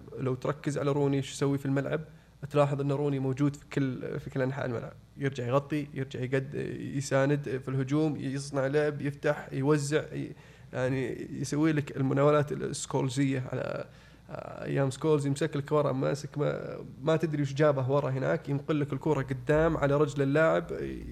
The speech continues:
ينقل لك الهجمة. ف، آه، مستواه ال-، ال-، ال-، ال-، الهجومي، آه، يعني نازل شوي، آه، لأن مهامه ال-، ال-، الأخرى ك-،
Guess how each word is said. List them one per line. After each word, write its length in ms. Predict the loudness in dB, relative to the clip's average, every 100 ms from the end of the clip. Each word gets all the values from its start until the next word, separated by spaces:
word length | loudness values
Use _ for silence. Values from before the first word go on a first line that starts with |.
| -8 -4 -4
ينقل 280 | -2 0
لك 140 | 0 0
الهجمة. 320 | 0 0 -4 -10 -16 -18 -10 2
ف، 40 | 6 6 4 0 -8 -14 -8 -2
آه، 580 | -2 -2 -4 -6 -8 -10 -14 -18 -18 -14 -4
مستواه 500 | -2 2 6 6 6
ال-، 240 | 2 -2
ال-، 200 | -2 -4
ال-، 140 | -6 -6
ال-، 260 | -8 -8
الهجومي، 760 | -4 2 4 6 6 8 4 2
آه، 640 | 0 -2 -6 -10 -10 -14 -16 -18 -20 -20 -18 -16 -12 -4
يعني 260 | -2 -2 2
نازل 420 | 8 8 8 2
شوي، 400 | 0 2 2 0 -4
آه، 280 | 0 2 2
لأن 380 | 2 2 2 4
مهامه 520 | 6 6 6 4 2
ال-، 220 | -2 -4
ال-، 180 | -6 -6
الأخرى 540 | -6 -2 -2 -2 -4
ك-، 320 | -6 -8 -8